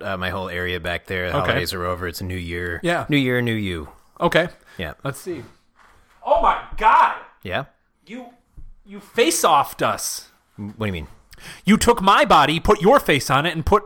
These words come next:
Speaker 2: my face on your body.
Speaker 1: Oh, and on
Speaker 2: That's
Speaker 1: the
Speaker 2: what you
Speaker 1: me-,
Speaker 2: mean by new you?
Speaker 1: on the me mannequin, the little us
Speaker 2: Yes.
Speaker 1: mini mannequins of us down there?
Speaker 2: That's
Speaker 1: Yes.
Speaker 2: what you mean by new you?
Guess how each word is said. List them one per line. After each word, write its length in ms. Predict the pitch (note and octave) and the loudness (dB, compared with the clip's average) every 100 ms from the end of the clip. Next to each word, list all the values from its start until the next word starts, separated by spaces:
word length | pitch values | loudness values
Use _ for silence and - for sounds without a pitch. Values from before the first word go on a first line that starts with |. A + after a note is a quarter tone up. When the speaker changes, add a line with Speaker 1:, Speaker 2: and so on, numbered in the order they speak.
| - | -4
Speaker 2:
my 320 | D3+ D3+ G#3 | -6 0 2
face 280 | B3 D#3 D3 | 2 -2 -2
on 100 | F#3+ | -2
your 180 | G3 C#4 | 0 0
body. 480 | A3+ G#2+ F#2 F2 - - | 0 -2 -4 -10 -12 0
Speaker 1:
Oh, 220 | B2+ A#2 | 2 2
and 240 | A2 A#2 A#2+ | 0 -4 -2
on 100 | A2 | 2
Speaker 2:
That's 160 | A3+ | 4
Speaker 1:
the 60 | C#4+ | 4
Speaker 2:
what 80 | B3+ | 4
you 80 | |
Speaker 1:
me-, 100 | A3+ | 4
Speaker 2:
mean 100 | A#3+ | 4
by 180 | A#3+ A3 | 4 4
new 200 | E3 G#3+ | 2 2
you? 420 | F3 D#3 A3+ D4+ - | 2 2 2 0 -2
Speaker 1:
on 120 | A2+ | -2
the 80 | G#2+ | -2
me 220 | G2+ G#2 | -4 -4
mannequin, 460 | F#2+ F#2+ G2+ C3+ C3 | -4 -4 -4 -6 -6
the 160 | A2 | -4
little 320 | G#2+ G#2 F#2+ - | -2 -2 -2 -6
us 220 | G2+ - | -6 -2
Speaker 2:
Yes. 260 | - C#4 B2+ | 0 0 2
Speaker 1:
mini 200 | C#3+ A#2+ | 2 2
mannequins 400 | G2+ F#2+ G2+ F2+ | -2 -4 -6 -6
of 80 | F2 | -4
us 160 | G2 | -4
down 140 | C#3 C#3 | -4 -4
there? 100 | D3 | 2
Speaker 2:
That's 200 | F#3 G#3 | 2 2
Speaker 1:
Yes. 40 | |
Speaker 2:
what 140 | A3+ | -2
you 60 | G3+ | 0
mean 140 | F#3+ F3+ | 0 2
by 120 | D#3 | 2
new 180 | D3 D3+ | 0 -2
you? 320 | C#3 A#2+ G#2 | -2 -4 -6